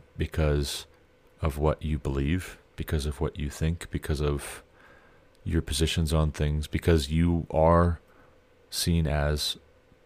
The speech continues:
political opposition, I have a problem with that. And I think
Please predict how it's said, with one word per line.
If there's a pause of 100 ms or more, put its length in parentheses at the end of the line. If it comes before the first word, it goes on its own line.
political
opposition, (1200)
I
have
a
problem
with
that.
And
I
think